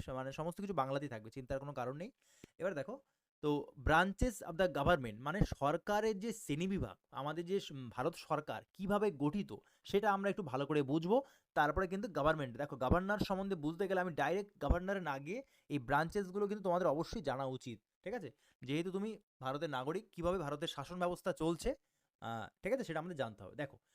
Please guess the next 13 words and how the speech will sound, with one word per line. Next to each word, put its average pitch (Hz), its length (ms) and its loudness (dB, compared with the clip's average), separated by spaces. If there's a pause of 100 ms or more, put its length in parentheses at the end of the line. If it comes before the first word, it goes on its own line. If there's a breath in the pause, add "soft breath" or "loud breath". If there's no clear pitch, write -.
(240)
প্রথমে 226 280 0
আছে 202 200 0
কি 226 100 0
আছে? 214 260 2
লেজিসলেটিভ। 151 600 0 (1160)
লেজিসলেটিভ 156 600 0
এর 165 120 -4
মানে 175 240 0
কি? 113 220 -12
এই 175 180 0
কথাটির 170 300 0
অর্থ 139 220 0
হচ্ছে - 240 -2